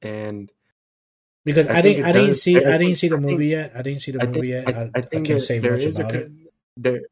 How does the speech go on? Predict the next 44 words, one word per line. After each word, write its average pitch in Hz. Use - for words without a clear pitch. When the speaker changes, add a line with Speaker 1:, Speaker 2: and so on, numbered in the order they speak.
Speaker 1:
there 117
is 147
a 147
connection 139
with 123
the 120
rings 113
and 107
the 110
Eternals 104
for 101
sure. 104
Speaker 2:
Okay. 117
Speaker 1:
Um, 101
all 131
of 135
it 135
being 123
connected 117
to, 110
like, 104
the 104
Celestials 131
and, 101
and, 98
you 117
know, 110
we'll 117
see, 143
because 107
the 101
Celestials 135
are 120
supposed 113
to 120
be 117
this 107
big 113
cosmic 110
god 107
kind 107
of, 104
like, 104
beings. 107